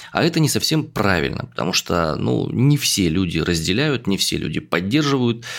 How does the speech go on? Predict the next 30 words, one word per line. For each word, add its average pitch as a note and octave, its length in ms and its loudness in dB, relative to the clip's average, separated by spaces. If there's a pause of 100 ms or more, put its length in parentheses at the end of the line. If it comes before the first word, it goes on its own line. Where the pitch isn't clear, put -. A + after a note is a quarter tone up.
(280)
Повышение A2+ 440 2
пенсионного A#2+ 480 2
возраста G#2+ 360 2
стопудово A#2 500 2
далеко A#2 340 2
не A2+ 120 2
все A2 160 0
поддерживали, G2+ 680 0
но, G#2+ 320 0
тем G#2 160 0
не G#2+ 80 4
менее, G2+ 220 2
оно G2+ 120 4
произошло. F#2+ 680 0 (360)
И D3 160 4
ряд A#2 160 2
других G#2+ 380 0
инноваций F2+ 560 2
и E2 340 -2
всяких - 320 -4
других F2 300 -4
вещей. - 360 -2 (360)
Так G2+ 120 0
что, F#2+ 540 0
наверное, G#2 360 2
не C3 100 4
будем G#2 360 2 (140)
использовать F#2 480 0
эту F#2 160 -2
штуку. F#3 420 0